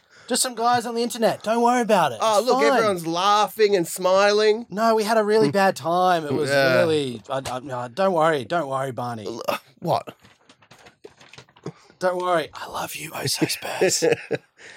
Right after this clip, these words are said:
Speaker 2: Huh? What are you doing
Speaker 1: Okay.
Speaker 2: on there? Huh? Talking about me?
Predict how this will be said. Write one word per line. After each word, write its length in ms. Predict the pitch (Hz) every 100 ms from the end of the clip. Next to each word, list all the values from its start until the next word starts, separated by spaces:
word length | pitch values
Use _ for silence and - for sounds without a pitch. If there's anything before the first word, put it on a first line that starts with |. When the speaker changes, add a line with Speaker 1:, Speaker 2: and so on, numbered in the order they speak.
| - -
Speaker 2:
Huh? 180 | - 254
What 100 | 277
are 40 | 269
you 60 |
doing 220 | 247 254 254
Speaker 1:
Okay. 100 | 226
Speaker 2:
on 120 | 175
there? 240 | 143 117
Huh? 160 | 151 233
Talking 300 | 226 214 214
about 220 | 208 214
me? 280 | 233 294